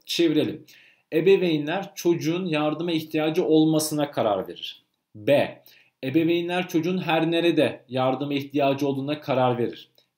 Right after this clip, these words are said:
C. Ebeveynler çocuğun bir çeşit ne zaman yardıma ihtiyacı olacağına karar verir. D.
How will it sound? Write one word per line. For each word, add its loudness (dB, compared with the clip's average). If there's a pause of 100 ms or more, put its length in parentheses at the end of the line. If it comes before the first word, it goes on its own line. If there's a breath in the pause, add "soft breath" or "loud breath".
(120)
C. 0 (360 loud breath)
Ebeveynler 0
çocuğun -2
bir -2
çeşit -2
ne 0
zaman 0
yardıma -2
ihtiyacı -4
olacağına -6
karar -6
verir. -16 (380 soft breath)
D. 0